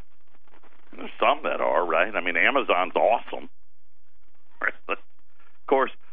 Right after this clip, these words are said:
we, we changed a bunch of laws to allow something like Amazon to exist,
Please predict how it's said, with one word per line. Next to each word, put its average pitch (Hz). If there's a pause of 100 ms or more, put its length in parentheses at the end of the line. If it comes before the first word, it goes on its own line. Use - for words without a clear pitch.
(120)
we, 135
we 123
changed 147
a 113
bunch 131
of 113
laws 127
to 117
allow 123
something -
like 92
Amazon 98
to 98
exist, 90